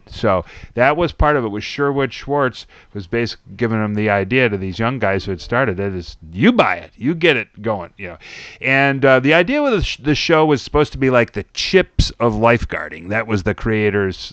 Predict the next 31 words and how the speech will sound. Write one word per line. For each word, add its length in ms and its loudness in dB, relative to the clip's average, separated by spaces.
uh, 280 -2
picture. 280 -2
It's 260 -4
like, 160 -2
hey, 240 2
if 160 -4
Chips, 400 -2
a 60 -4
bunch 220 -4
of, 160 -14
you 80 -6
know, 180 -8
it's 120 -6
about 200 2
saving 440 -2
people, 280 -8
just 160 -6
like 160 0
the 80 -2
cop 340 2
shows 380 -8
or 80 -14
whatever. 320 -14
So, 400 6
um, 640 6
and 160 4
then 120 4
they 200 0
had, 340 2
you 80 -2
know, 200 -2